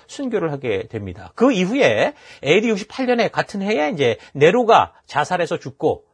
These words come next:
로마는 이제 혼란에 빠지죠.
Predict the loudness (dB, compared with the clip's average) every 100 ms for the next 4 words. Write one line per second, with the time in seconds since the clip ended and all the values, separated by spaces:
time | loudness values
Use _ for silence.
0 | _ _ _ _ 4 4 6 4 2 2
1 | 2 2 -4 _ _ -10 -4 2 2 2
2 | -2 -6 -6 -8 -10